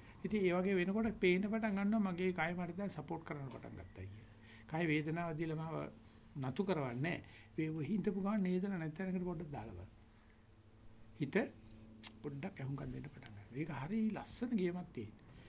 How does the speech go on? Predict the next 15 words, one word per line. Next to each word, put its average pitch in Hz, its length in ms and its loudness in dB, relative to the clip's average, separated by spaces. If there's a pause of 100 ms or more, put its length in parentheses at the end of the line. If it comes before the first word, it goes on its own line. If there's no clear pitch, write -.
(220)
ඉතින් 196 380 2
මේ 190 320 4
වැඩේ 240 360 2 (840)
මේක 147 220 -4
මේ 131 160 -2
හොඳට 143 380 -2
ඉගෙන 151 200 -4
ගත්තා 180 320 -6
කවදාවත් 180 1160 -2 (440)
වෙන 143 180 2
කෙනෙකුට 160 360 -2
ඇප්ලයි 143 280 -4
කරන්න 143 280 -4
යන්න 95 220 -6
එපා. 90 240 -10